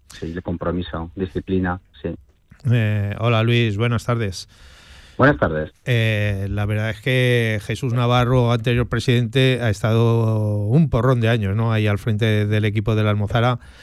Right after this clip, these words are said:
Speaker 1: Sí.
Speaker 2: eh, y, y, y consiguió, yo creo que los mayores éxitos, ¿no? del club. Al final,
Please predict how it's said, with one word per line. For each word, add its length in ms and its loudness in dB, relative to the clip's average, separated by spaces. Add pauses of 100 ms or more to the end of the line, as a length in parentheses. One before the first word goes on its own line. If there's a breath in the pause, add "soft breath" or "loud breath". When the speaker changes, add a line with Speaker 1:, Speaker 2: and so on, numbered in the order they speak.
(100)
Speaker 1:
Sí. 100 -6
Speaker 2:
eh, 440 0
y, 460 -2
y, 40 -4
y 40 -6
consiguió, 580 2
yo 180 0
creo 320 0
que 440 0
los 180 -2
mayores 440 2
éxitos, 460 -2
¿no? 160 0
del 200 0
club. 280 4 (960 loud breath)
Al 160 0
final, 540 2